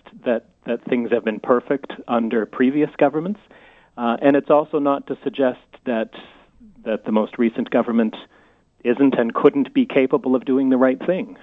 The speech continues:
uh, with respect to some of these fundamental concerns. In our mind, it's not a question of politics. This is not a political organization. It is a question of political will. Uh, it's a question of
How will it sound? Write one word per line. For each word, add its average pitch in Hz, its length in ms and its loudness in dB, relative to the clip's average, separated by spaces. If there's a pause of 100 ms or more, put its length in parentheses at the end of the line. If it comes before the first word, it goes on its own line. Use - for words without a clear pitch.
uh, 110 240 -2
with 110 320 -10
respect - 400 -4
to - 160 -12
some 104 140 -4
of 101 40 -10
these 101 120 -8 (100)
fundamental 104 460 -4
concerns. 101 480 -6
In 110 100 2
our 123 240 0 (720)
mind, 113 360 0
it's 120 160 -4
not 120 180 0
a 127 40 -6
question - 360 -4
of 107 120 -4
politics. 135 560 -2
This 131 140 0
is 120 100 -6
not 123 160 0
a 127 40 0
political 120 520 -2
organization. 98 800 -2
It 131 160 2
is 143 120 8
a 135 60 0
question 120 420 -2
of 110 120 4
political 104 500 -4
will. 170 420 -2
Uh, 113 220 -6
it's 107 180 -6
a - 40 -8
question 110 520 -2
of 104 240 -4